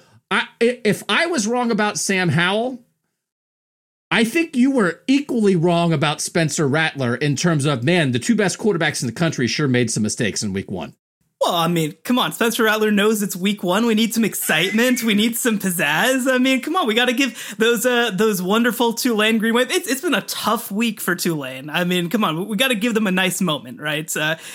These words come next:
Speaker 2: it was basically their home field. They had a, a logo painted right on the field. But no, in seriousness, the one guy that we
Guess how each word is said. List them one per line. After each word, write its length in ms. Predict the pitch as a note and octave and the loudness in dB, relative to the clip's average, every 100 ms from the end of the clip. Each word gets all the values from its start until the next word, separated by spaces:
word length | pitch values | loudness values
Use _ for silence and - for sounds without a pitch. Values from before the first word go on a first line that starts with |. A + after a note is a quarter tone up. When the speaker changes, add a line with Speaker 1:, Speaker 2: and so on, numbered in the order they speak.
| - | -2
Speaker 2:
it 60 | |
was 160 | C#4+ A3+ | 0 2
basically 380 | G#3+ E4+ - A#3+ | 0 -2 -2 0
their 160 | A3 | 2
home 220 | G#3+ G#3+ | 2 0
field. 280 | G#3 C4+ B3 | 0 0 0
They 80 | F#3+ | 0
had 160 | G3+ G#3+ | 0 0
a, 260 | F#3 F#3+ | 0 2
a 40 | F3+ | 0
logo 400 | F3 A3 G3+ F#3 | 2 0 0 -2
painted 440 | - G#3 G#3 F#3 | -2 0 0 0
right 220 | F3+ G3+ | 0 0
on 160 | G#3 G3 | 0 -2
the 80 | F#3+ | -4
field. 320 | G#3+ B2 D#3+ | -4 -6 -6
But 280 | D#3 F#3 - - - | -6 -6 -6 -8 -2
no, 140 | F#3+ | 0
in 100 | G3+ | 0
seriousness, 760 | G3+ C4+ C#4+ A3+ G#3 G3+ E3+ - - - _ _ _ _ G3 | 0 0 2 0 0 0 0 -4 -16 -20 _ _ _ _ -2
the 160 | A3 | -2
one 260 | G#3 D4 F4 | 0 0 0
guy 160 | C#4 | 0
that 180 | G#3+ G3+ | 0 0
we 280 | F#3+ F#3+ D#3+ | 0 -2 -4